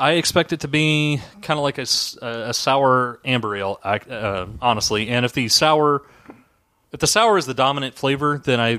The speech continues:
expect to actually like it. I do like, I do really love sour beers. It's kind of a thing I've been more on lately, kind of a trend I've been more on lately. And yeah, if it, if it's mostly sour and not very red ale, and red ale is kind of the base, and it's just,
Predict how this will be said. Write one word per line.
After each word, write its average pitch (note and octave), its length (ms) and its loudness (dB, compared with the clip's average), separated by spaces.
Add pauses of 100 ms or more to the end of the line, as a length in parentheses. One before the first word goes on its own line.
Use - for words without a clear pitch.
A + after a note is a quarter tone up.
expect - 400 -2
to - 80 -10
actually B2 320 -4
like A2+ 240 2
it. A2+ 240 -4
I A#2 80 -2
do D3 160 -4
like, D#3 300 0 (440)
I D3 60 -2
do G3 240 -10
really C#3+ 240 2
love A#2 200 4
sour A2+ 260 4
beers. G#2 320 -2
It's G#2+ 100 -8
kind A2+ 180 -4
of G2+ 80 -8
a - 40 -18 (400)
thing A2+ 180 2
I've G2+ 340 -4 (280)
been B2+ 260 0
more A#2 220 0
on A2+ 240 0
lately, G#2 400 -10 (300)
kind D3 100 0
of A#2 60 -2
a A2 40 -8
trend B2+ 220 2
I've G#2+ 60 -2
been A2 100 -4
more G#2+ 160 0
on G#2 140 0
lately. G#2 340 -6 (480)
And A#2+ 420 2 (540)
yeah, E3 240 4
if A2+ 100 0
it, E3 120 0
if D3+ 120 0
it's D3 160 -2
mostly F3 320 2
sour D#3+ 380 4
and C3 100 -2
not C#3 160 -2
very C3+ 160 6
red C3 180 4
ale, C3+ 200 6
and A#2 80 2
red C3 120 2
ale C3 120 6
is B2 80 -2
kind C3+ 160 0
of A2+ 40 -6
the G#2+ 60 -2
base, A#2 560 -2
and A2 420 -4
it's A#2 120 -10
just, - 160 -10